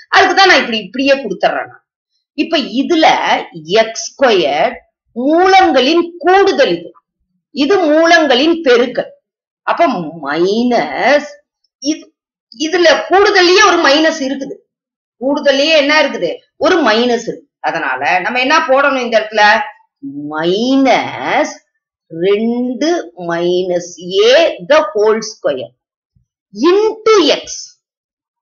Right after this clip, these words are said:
plus மூலங்களின் பெருக்கல். என்னடி கண்ணு? A plus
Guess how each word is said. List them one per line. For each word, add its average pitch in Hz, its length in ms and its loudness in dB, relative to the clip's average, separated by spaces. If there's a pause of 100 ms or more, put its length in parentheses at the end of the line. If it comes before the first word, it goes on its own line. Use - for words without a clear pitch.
(180)
plus 202 640 2 (440)
மூலங்களின் 349 840 4 (120)
பெருக்கல். 247 520 2 (180)
என்னடி 262 320 0
கண்ணு? 226 180 -4 (800)
A 196 100 4 (440)
plus 320 260 2